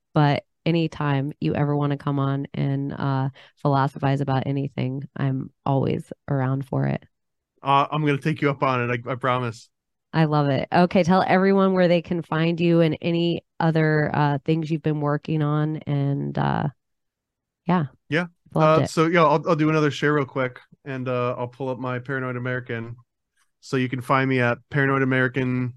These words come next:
Speaker 2: dot com. You can find me at, at Paranoid American on Instagram. And I'm rapidly working towards getting banned off of TikTok and, uh,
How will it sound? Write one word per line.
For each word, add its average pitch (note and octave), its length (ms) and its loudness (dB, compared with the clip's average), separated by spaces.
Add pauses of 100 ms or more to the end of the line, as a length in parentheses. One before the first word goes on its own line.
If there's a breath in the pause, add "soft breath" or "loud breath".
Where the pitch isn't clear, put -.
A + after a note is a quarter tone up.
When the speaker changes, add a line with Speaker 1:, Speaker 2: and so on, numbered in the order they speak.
(100)
Speaker 2:
dot C3+ 240 0
com. A#2+ 460 -4
You C#3+ 80 -12
can C3 80 -2
find B2 300 0
me B2 120 0
at, A2+ 280 0
at C3 240 2 (180)
Paranoid B2+ 400 -2
American A#2+ 480 -2
on A2+ 280 -4
Instagram. G#2 840 -8 (500 soft breath)
And A#2 220 -4
I'm A2 180 -2
rapidly B2+ 840 -2 (380)
working C3 460 -2
towards A#2+ 360 -4
getting A#2+ 260 -2
banned A#2 280 0
off A2+ 220 0
of A2 220 -6
TikTok A2+ 580 -2
and, G#2+ 300 -6
uh, G2+ 320 -6